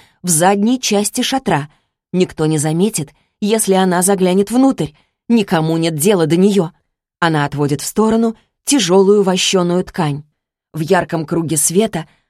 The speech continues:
она видит высокого мужчину в военном мундире с золотым плащом на плечах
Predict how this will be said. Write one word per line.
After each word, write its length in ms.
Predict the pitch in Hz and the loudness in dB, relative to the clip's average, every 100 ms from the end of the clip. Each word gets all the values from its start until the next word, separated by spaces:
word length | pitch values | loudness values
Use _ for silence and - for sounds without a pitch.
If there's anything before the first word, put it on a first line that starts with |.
| _ | _
она 220 | - 175 175 | -2 0 0
видит 300 | 180 175 156 | 0 -4 -4
высокого 480 | 156 - 156 151 151 | -4 -4 -4 -4 -2
мужчину 520 | 160 - 196 185 160 | -2 -2 0 0 -2
в 100 | 139 | -2
военном 420 | 160 165 160 151 | -2 -2 -2 0
мундире 580 | 147 156 143 156 254 285 _ _ _ | 0 0 0 -2 -4 -4 _ _ _
с 60 | 165 | -2
золотым 500 | 151 180 180 196 190 | 0 0 0 0 0
плащом 540 | 156 156 - 190 202 | -2 -4 0 0 0
на 80 | 165 | -2
плечах 480 | 156 151 175 156 | -4 -4 -4 -6